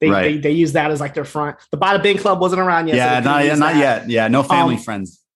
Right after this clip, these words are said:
Speaker 1: One of the guys they mentioned, I think it was in the beginning of the movie, like, Harold has mentioned that, like, uh, I think he was chasing somebody who, like, didn't give him the money, and the guy's name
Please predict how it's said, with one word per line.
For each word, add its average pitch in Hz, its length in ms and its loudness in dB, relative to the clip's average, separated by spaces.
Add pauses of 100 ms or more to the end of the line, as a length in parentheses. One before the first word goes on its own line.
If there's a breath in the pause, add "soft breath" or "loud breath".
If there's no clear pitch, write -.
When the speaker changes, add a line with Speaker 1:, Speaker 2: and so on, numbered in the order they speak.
(180)
Speaker 1:
One 185 300 0
of 269 60 0
the 262 60 0
guys 247 200 2
they 202 120 0
mentioned, 170 460 -4
I 147 60 -4
think 180 140 -6
it 180 40 -4
was 156 80 -4
in 151 80 -6
the 147 100 -4
beginning 160 220 -4
of 151 60 -4
the 147 60 -2
movie, 139 460 -4 (200)
like, 147 160 -6
Harold 160 520 0
has 151 200 -2
mentioned 147 260 0
that, 135 140 0
like, 139 260 -2
uh, 127 140 0
I 139 80 -2
think - 120 -2
he 202 60 0
was 175 140 0
chasing 165 260 -4
somebody 151 400 0
who, 143 140 -2
like, 120 280 -6 (280 soft breath)
didn't 165 160 2
give 160 120 2
him 156 60 -2
the 147 80 2
money, 156 300 0
and 147 100 -4
the 139 40 -4
guy's 156 280 0
name 156 360 -2